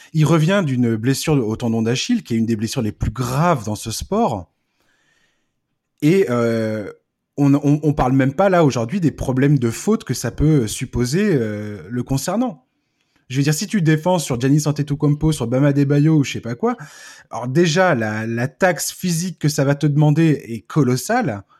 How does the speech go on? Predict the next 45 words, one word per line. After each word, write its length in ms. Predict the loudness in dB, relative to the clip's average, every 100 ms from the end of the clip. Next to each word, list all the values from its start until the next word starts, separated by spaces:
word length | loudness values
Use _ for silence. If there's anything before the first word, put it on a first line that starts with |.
| _ _ _ _ _ _ _
Et, 240 | 2 4 4
euh, 380 | 2 -2 -4 -6
et, 80 | -4
et, 480 | -4 0 -2 2 0
et 40 |
ça 160 | 2 0
veut 120 | 0
dire 160 | 0 -2
que 100 | -4
tu 180 | -2 2
mets 160 | 2
Kevin 320 | 0 0 0
Durant 300 | 0 0 0
dans 140 | 0 0
la 120 | -2
position 600 | -2 -4 -4 -4 -2 -2
où, 60 | -2
grosso 420 | -4 -4 -4 -4
modo, 280 | -4 -2 0
il 120 | 0
va 120 | 0
avoir 200 | -2 -2
des 100 | -2
problèmes 280 | -4 -4 -2
de 120 | -4
faute 220 | -6 -4 -4
en 60 |
permanence, 520 | -2 0 0 0 -4
quoi. 200 | -8 -12 -12 _ _ _ _ _ _ _ _ _ _ _ -20 -4
Et 100 | 0
DeAndre 400 | 4 4 4 0
Jordan, 320 | 0 2 2
ces 220 | 0 0
années 260 | 2 4 4
de, 280 | 2 -2 -4
de 140 | -4
super 480 | -6 -6 -2 0 0
défenseur 580 | -2 -2 -6 0 0 0
de 80 |
la 120 | -4 -6
raquette 400 | -6 -2 -2 -2
et 40 |
ainsi 180 | -8 -10
de 60 |
suite, 260 | -4 -4 -4